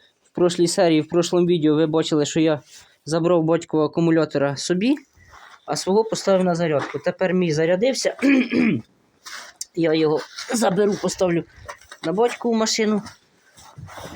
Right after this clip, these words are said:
А. А. І перш за все, треба попробувати її завести. О.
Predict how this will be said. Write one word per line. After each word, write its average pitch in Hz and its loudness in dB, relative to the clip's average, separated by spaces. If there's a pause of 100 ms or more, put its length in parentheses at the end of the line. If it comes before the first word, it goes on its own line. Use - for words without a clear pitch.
(140)
А. 226 0 (1600)
А. 208 -2 (2000)
І 220 -2 (1300)
перш 208 0
за 190 0
все, 240 0 (600)
треба 196 0
попробувати 185 0
її 220 2 (760)
завести. 190 0 (2750)
О. 196 0